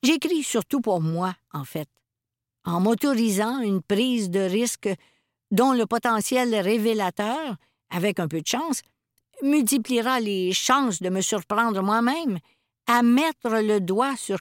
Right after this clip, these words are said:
quelque chose que je ne savais pas même chercher. Entre désir d'intégrité, authenticité et professionnalisme, la voix soulève des questionnements dont la sanité n'a d'égal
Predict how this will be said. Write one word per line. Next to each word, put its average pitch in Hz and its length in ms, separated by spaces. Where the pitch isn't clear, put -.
quelque 220 360
chose 262 380
que 196 120
je 180 80
ne 196 120
savais 190 480
pas 302 200
même 233 520
chercher. 202 560
Entre 220 460
désir 214 580
d'intégrité, 180 880
authenticité 202 1000
et 170 60
professionnalisme, 185 1120
la 233 240
voix 247 300
soulève 247 520
des 165 120
questionnements 214 720
dont 240 180
la 240 220
sanité 233 720
n'a 165 200
d'égal 202 680